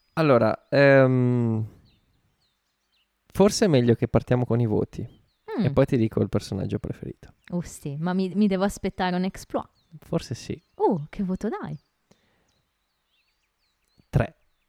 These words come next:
Speaker 2: Ah, no, ok. Qua son bassa anch'io. Mi pe-, pensavo un exploit in positivo,
Speaker 1: No,
Speaker 2: dicevo.
Speaker 1: no, no, è negativo.
Speaker 2: Tre.
Speaker 1: Tre, ma non perché non mi sia piaciuta la puntata, però è come quando, mm, il professore dà un voto basso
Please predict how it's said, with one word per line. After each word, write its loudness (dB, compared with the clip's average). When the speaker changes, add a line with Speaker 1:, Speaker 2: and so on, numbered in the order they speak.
Speaker 2:
Ah, 2
no, -10
ok. -12
Qua -2
son 2
bassa -2
anch'io. -6
Mi 0
pe-, -2
pensavo -2
un 4
exploit 4
in 0
positivo, 0
Speaker 1:
No, 12
Speaker 2:
dicevo. 8
Speaker 1:
no, 10
no, 8
è 6
negativo. 4
Speaker 2:
Tre. -6
Speaker 1:
Tre, 8
ma 8
non 4
perché 2
non 2
mi 4
sia 0
piaciuta 0
la 4
puntata, 2
però 8
è 6
come 2
quando, 4
mm, -2
il -4
professore 2
dà 6
un 2
voto 6
basso 4